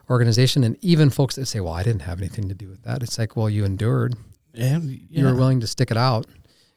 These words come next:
Speaker 1: You s-, you, you were willing to maybe not always be totally excited, but, but you, you stuck it out and you were willing to endure, and change is tough.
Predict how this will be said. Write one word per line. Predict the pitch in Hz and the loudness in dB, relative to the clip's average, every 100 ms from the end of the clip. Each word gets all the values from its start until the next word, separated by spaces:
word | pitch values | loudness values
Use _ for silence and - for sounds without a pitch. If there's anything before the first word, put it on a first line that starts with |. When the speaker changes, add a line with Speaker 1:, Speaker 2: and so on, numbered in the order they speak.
| _ | _
Speaker 1:
You | 120 | -2
s-, | - - | -2 -2
you, | 123 117 117 | 4 6 6
you | 131 110 | 4 0
were | 113 | 0
willing | 113 120 117 | -2 -2 -2
to | - 117 110 107 - - - _ _ _ _ - | -2 0 2 0 -2 -12 -20 _ _ _ _ -20
maybe | - 120 120 | -4 2 4
not | 117 113 | 4 4
always | 113 113 101 | 4 2 -2
be | 110 | -8
totally | - 120 107 | -6 -6 -6
excited, | 110 107 110 135 | -10 -8 -4 -2
but, | 113 110 - | -2 -4 -6
but | 131 110 - _ _ _ | -2 -2 -2 _ _ _
you, | 120 113 110 104 - - _ _ _ _ | -6 0 0 0 -4 -14 _ _ _ _
you | - 107 | -10 -8
stuck | - 117 107 | -2 0 0
it | 104 | -2
out | 104 143 - | -2 -2 -4
and | 107 | -4
you | 107 | -2
were | 107 | 0
willing | 110 113 | 2 2
to | - 113 | 0 -2
endure, | 101 101 117 135 | 0 0 0 -2
and | 110 98 | -2 -4
change | - 113 104 | -2 0 0
is | 98 | -4
tough. | - 131 143 - | -2 0 0 -2